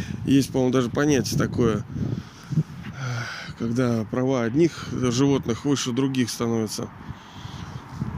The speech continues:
Вот и сейчас. Как там апостол Павел говорил, что, мол, наблюдая за вот этим, ну, я не помню в точности, как он говорил,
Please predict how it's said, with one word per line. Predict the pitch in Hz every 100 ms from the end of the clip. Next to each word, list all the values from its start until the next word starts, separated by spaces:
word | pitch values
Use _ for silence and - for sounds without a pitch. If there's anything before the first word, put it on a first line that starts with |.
| - - - - - - - - - - - - - - - - - - - -
Вот | 143 185
и | 202
сейчас. | 196 175 190 127 - - - - - - - - - - - - - - - - - - - - -
Как | 160 151
там | - 139 135
апостол | 131 143 139 120
Павел | 135 117 113
говорил, | 107 120 120 113 107 -
что, | - - 117
мол, | 110 120 110
наблюдая | 120 123 147 147 170 143
за | 127 139
вот | 139
этим, | 147 131 123 123
ну, | 170 156
я | 135
не | 131
помню | 160 147 110
в |
точности, | 180 180 131 - 214
как | 110 -
он | 107
говорил, | 110 104